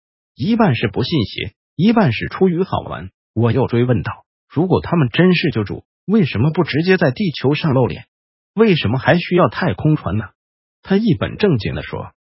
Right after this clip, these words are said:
，“因为他们不想惊吓大家。在我们这个年代，这样的信仰者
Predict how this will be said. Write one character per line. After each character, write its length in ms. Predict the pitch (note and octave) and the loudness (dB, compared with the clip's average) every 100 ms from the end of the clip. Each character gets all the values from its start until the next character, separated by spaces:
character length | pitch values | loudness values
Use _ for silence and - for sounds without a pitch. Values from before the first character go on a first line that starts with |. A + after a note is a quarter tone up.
| - | 0
，“因 80 | A3 | 4
为 80 | |
他 160 | F3 F3 | 4 4
们 160 | F3 F3 | 0 -2
不 160 | B3 | -2
想 220 | D#3+ F2 | -2 -4
惊 220 | - D#3+ F3 | 0 0 2
吓 120 | D#3+ | 0
大 220 | C3+ A#2+ | 0 -2
家。 220 | F2+ F2+ - _ _ _ _ | -4 -10 -12 _ _ _ _
在 160 | - F#3 | 0 0
我 160 | E2+ | 2
们 100 | C#2+ B2+ | -2 -2
这 160 | F3+ | -4
个 100 | G#2+ | -4
年 280 | D#2+ F2 A#2 | -4 -2 0
代， 240 | D#3 F2+ - _ - | 0 -2 -8 _ -4
这 120 | C4 | 2
样 140 | G3+ | 2
的 100 | A#2 | 2
信 200 | G#2+ D#3+ | 0 0
仰 180 | G#2+ D3 | 0 0
者 220 | - - | -4 -6